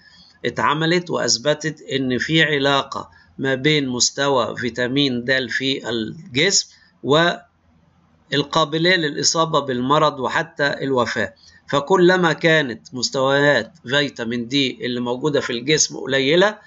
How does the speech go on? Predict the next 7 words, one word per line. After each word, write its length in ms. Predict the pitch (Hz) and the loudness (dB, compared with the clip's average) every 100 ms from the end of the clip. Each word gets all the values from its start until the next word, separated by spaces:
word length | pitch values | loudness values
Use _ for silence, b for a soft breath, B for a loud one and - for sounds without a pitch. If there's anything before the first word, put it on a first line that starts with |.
| B B - | B B 0
كل 300 | 190 185 160 | 2 2 2
ما 140 | 143 | 0
كان 300 | 139 156 160 | 0 2 2
الإنسان 720 | 160 135 139 131 - 151 156 - | -2 -8 -6 -2 0 2 0 0
أكثر 420 | 165 170 - 127 | -4 -2 -2 0
عرضة 480 | 117 147 139 143 135 | 4 2 2 0 0
للإصابة. 720 | 131 156 - 120 131 104 107 | 0 -2 0 -2 0 -2 -6